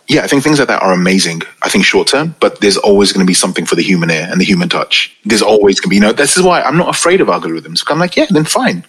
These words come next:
Go listen to algorithms and stuff." But if you want to, because the thing for me, the reason I don't like algorithms is because it's like, "Hey, okay, for example, you like Just Blaze.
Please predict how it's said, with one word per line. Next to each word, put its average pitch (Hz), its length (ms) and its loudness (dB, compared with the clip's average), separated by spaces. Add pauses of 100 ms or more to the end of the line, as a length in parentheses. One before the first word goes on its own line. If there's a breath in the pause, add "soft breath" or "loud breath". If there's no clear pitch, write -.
Go 156 180 2 (100)
listen 147 220 -2
to 143 300 0
algorithms 127 380 0
and 98 100 -2
stuff." 87 200 -4
But 101 200 0 (420 loud breath)
if - 220 0
you 123 100 4
want 107 360 0
to, 107 240 2
because 147 200 0
the 151 80 2
thing 190 160 0
for 147 120 2
me, 120 120 4
the 95 160 0
reason 131 300 2
I - 100 -2
don't 104 140 2
like 95 140 0
algorithms 80 520 -4
is 85 140 -4
because 95 360 0 (200 loud breath)
it's - 120 0
like, - 140 0
"Hey, - 320 0
okay, - 160 0
for - 140 0
example, 170 320 -2
you 98 100 2
like 101 120 0
Just - 200 -2
Blaze. - 300 -2